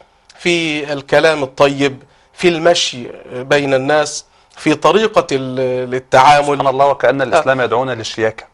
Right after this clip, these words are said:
Speaker 1: نعم، أحسنت، أحسنت، يدعونا للشياكة، إن أنت
Speaker 2: نعم.
Speaker 1: تكون رجل منظم وقور. وطبعًا ده هذا أصل، أن يكون المسلم منظما.
Speaker 2: مم.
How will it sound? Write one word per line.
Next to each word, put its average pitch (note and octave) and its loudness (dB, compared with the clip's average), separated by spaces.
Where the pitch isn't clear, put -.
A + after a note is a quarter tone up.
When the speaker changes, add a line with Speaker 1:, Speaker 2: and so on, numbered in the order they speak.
Speaker 1:
نعم، C#3 -2
أحسنت، B3 0
أحسنت، E3+ 0
يدعونا E3 4
للشياكة، D3+ -2
إن C#3 0
أنت F3 -2
Speaker 2:
نعم. - -2
Speaker 1:
تكون F3+ 2
رجل E3 2
منظم C3 0
وقور. C#3 -2
وطبعًا A3+ 4
ده D#3 0
هذا G#3 2
أصل، - -6
أن E3 4
يكون E3+ 2
المسلم E3+ 0
منظما. A#2+ -2
Speaker 2:
مم. F#2 -14